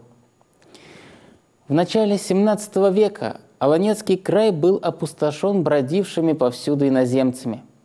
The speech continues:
Разграблена была и обитель, устроенная преподобным Никифором. Иноки прогнаны,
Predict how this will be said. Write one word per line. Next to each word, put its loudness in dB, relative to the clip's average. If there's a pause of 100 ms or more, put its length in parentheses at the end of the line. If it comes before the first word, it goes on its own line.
(420)
Разграблена 0
была 2
и -4
обитель, 0
устроенная 0
преподобным 0
Никифором. -2 (540)
Иноки 0
прогнаны, 0